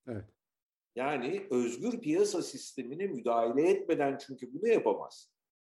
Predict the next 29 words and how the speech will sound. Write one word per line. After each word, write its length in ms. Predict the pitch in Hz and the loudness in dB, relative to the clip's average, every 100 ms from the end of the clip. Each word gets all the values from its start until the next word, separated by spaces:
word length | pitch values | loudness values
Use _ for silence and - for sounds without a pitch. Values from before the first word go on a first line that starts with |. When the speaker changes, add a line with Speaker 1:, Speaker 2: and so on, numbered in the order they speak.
| _ - | _ -12
Speaker 2:
Buna 300 | 104 120 220 | -4 2 4
müdahale 580 | 233 190 160 139 123 110 | 6 6 8 6 4 0
ettiği 340 | 107 117 104 | -2 -6 -6
zaman 400 | 98 90 87 127 | -6 -6 -6 -4
da 200 | 214 - | -4 -2
özellikle 640 | 151 131 131 120 - - 101 | 0 4 4 2 -4 -8 -6
son 320 | - 143 120 | 0 0 0
dönemin 360 | 104 101 101 117 | -2 -4 -4 0
neoliberal 600 | 151 113 101 101 92 - 143 | 2 2 2 2 2 -2 -2
tanrıları 600 | 147 113 95 101 208 196 | -2 -2 -2 -2 -2 -4
bu 80 | 127 | -6
işten 420 | - - 196 - - _ _ _ | -2 0 0 -2 -12 _ _ _
çok 420 | - - - - | -2 -2 -4 2
rahatsız 440 | 151 120 - 104 98 | 6 6 4 -2 -2
olurlar. 560 | 82 78 156 220 220 - _ _ | -2 -2 2 2 0 -10 _ _
Çünkü 400 | - 220 185 135 | -8 -6 -4 4
devlet 440 | 151 233 135 120 151 | 8 8 8 4 4
her 160 | 123 | 4
şeye 280 | 160 170 135 | 4 2 2
müdahale 580 | 120 110 107 98 95 76 | 0 0 2 2 0 -4
etmelidir. 760 | - - 147 196 202 226 - _ _ _ _ _ _ _ _ _ - | -8 -6 -2 2 2 2 -4 _ _ _ _ _ _ _ _ _ -18
Sana 440 | - 202 202 185 | 0 4 4 2
biber 280 | 165 185 185 | 2 6 6
gazı 320 | 175 143 131 | 4 -2 -4
sıkmalı, 520 | - - - 123 123 | -10 -16 -8 0 2
bana 260 | 165 165 135 | 4 2 4
basınçlı 480 | 135 139 151 - 214 | 4 2 -4 -4 -4
su 260 | - 156 | 0 -2
püskürtmeli, 920 | - - - 120 - 117 107 95 - | -2 -16 -8 -8 -6 -4 -2 -2 -4